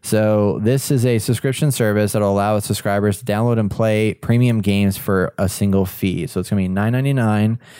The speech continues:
Um, these are games that are playable on I O S, Mac O S, and the Apple T V.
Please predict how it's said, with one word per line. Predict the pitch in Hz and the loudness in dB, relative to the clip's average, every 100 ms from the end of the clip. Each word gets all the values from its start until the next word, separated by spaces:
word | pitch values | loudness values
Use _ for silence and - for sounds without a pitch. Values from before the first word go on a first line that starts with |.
| - - - | -20 -18 -4
Um, | 107 107 98 | -2 0 0
these | 98 110 | 0 0
are | |
games | 104 107 107 | 0 0 2
that | 101 | 0
are | |
playable | - 107 104 | 0 0 2
on | 101 - | 0 0
I | 98 110 | -2 0
O | 110 | 2
S, | 110 107 | 0 0
Mac | 101 98 101 | -2 -2 0
O | 104 | 0
S, | 104 104 - | 2 0 -2
and | - 98 | -2 0
the | 92 | 0
Apple | 90 98 | 0 -2
T | - 113 | 0 0
V. | 135 160 92 82 | 2 2 0 -4